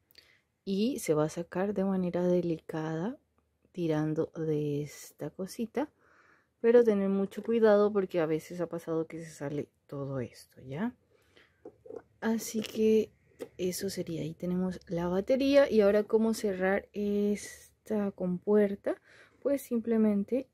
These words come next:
tirando hacia abajo de nuevo hasta que aparezca lo rojo y simplemente ahí ya cierra de nuevo. Recuerden que esta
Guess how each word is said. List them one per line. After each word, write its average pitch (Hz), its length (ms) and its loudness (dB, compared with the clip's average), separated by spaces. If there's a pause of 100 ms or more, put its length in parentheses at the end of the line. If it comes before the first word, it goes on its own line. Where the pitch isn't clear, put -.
(440)
tirando 185 560 -2
hacia 180 280 -8
abajo 170 400 -6
de 185 120 0
nuevo 233 540 4
hasta 160 220 -12
que - 100 -6
aparezca 170 580 -4 (100)
lo 180 260 -2
rojo 285 560 2 (760)
y 233 320 -4
simplemente 190 760 -6 (420)
ahí 160 340 -4 (120)
ya 156 260 -10
cierra 139 540 -4
de 139 60 -4
nuevo. 135 180 -6 (500)
Recuerden 170 380 -8
que 180 80 -12
esta - 260 -12